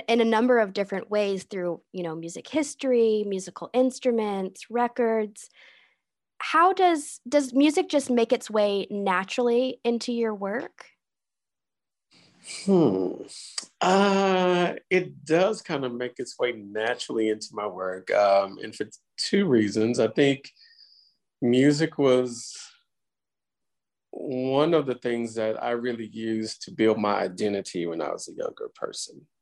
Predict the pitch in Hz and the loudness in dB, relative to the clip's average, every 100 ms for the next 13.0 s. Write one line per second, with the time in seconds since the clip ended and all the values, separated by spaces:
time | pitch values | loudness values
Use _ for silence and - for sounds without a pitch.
0 | _ _ - - - - - _ _ _ | _ _ -10 -4 -4 -4 -6 _ _ _
1 | - - - - _ 113 107 98 104 - | -20 -20 -20 -20 _ 2 4 4 0 -4
2 | 92 113 101 98 - 90 92 85 - - | 2 4 4 0 -2 0 0 -2 -6 -12
3 | 127 123 - - - - - - - 143 | -6 -2 0 2 0 0 -10 -14 -14 -8
4 | 123 160 151 147 - 127 127 120 117 120 | 2 6 6 2 -4 -4 -4 -6 -10 -14
5 | _ _ _ _ _ _ _ _ _ _ | _ _ _ _ _ _ _ _ _ _
6 | _ 139 151 147 - 175 185 170 143 - | _ -10 -4 -4 0 0 0 0 0 -2
7 | 127 147 - - 139 139 113 120 120 110 | -4 -4 -6 -6 -6 -6 -6 -4 -2 -4
8 | 107 104 117 117 113 110 107 - - 117 | -4 -6 -6 -2 0 0 -2 -4 -8 -6
9 | 110 101 101 101 _ 107 117 117 113 113 | -2 -2 -4 -10 _ -10 -6 -4 -4 -4
10 | 110 107 104 104 104 101 107 110 104 - | -2 0 0 -2 -4 -2 -2 -2 -6 -8
11 | - 101 101 98 - - 101 101 98 98 | 0 2 2 0 -4 -4 -2 0 0 -2
12 | 98 98 - - 101 98 98 - - | -2 -6 -6 -2 0 0 -2 -6 -12